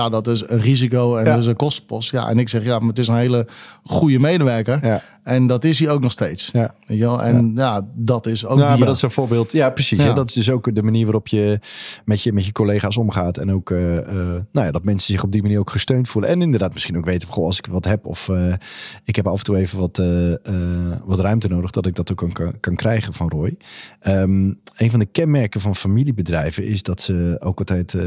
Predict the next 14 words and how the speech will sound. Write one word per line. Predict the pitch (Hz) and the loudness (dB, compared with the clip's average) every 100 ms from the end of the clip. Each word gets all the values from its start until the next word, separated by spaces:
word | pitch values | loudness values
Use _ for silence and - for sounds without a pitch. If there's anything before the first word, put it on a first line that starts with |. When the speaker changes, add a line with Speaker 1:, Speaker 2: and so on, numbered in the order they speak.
| 87 92 | -4 -6
Speaker 2:
ze | - | -6
soms | - 95 90 - | -4 -4 -6 -4
iets | 120 - | -4 0
te | 117 | 0
lief | 101 - | 0 -2
zijn | 71 67 | -4 -6
voor | 82 | -6
elkaar, | 76 - 65 76 | -6 -4 -4 -2
hè? | 117 | -4
Dus, | 110 85 85 | -2 -4 -4
eh, | 82 80 78 | -2 -2 -4
eh, | - 87 85 | -6 -8 -8
een | 85 92 _ | -8 -12 _
beetje | 87 82 82 78 82 | -8 -6 -6 -6 -8